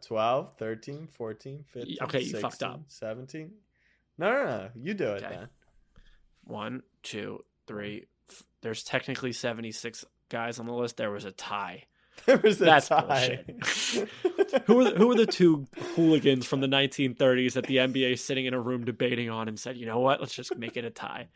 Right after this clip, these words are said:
Speaker 1: Yeah, Eagleson, get us who tied. So did they rank them because it wasn't
Speaker 2: No,
Speaker 1: an
Speaker 2: it was just
Speaker 1: unranked?
Speaker 2: top seventy-five. And who was in charge of this?
Speaker 1: I don't know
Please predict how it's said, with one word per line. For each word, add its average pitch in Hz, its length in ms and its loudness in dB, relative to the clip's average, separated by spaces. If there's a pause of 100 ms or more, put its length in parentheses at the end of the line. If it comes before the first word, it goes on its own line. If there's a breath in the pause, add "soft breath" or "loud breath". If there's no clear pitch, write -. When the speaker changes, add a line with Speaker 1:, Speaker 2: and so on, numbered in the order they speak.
(1300 loud breath)
Speaker 1:
Yeah, 156 160 4
Eagleson, 131 580 2
get 143 140 0
us 170 160 0
who 202 160 0
tied. 143 480 0 (120)
So - 120 -4
did 165 220 -2
they 185 160 6
rank 123 420 -2
them 214 240 2
because 170 300 -6
it 143 120 -4
wasn't 143 360 -2
Speaker 2:
No, 139 80 -2
Speaker 1:
an 131 200 -4
Speaker 2:
it 131 40 -4
was 117 100 -4
just 98 160 -4
Speaker 1:
unranked? 139 40 -6
Speaker 2:
top 160 200 -4
seventy-five. 98 800 -10
And 123 100 -4
who 151 200 0
was 240 200 0
in 185 140 0
charge 156 300 2
of 95 100 -6
this? - 340 -12 (3000)
Speaker 1:
I 113 140 -4
don't 110 140 -6
know 95 260 -8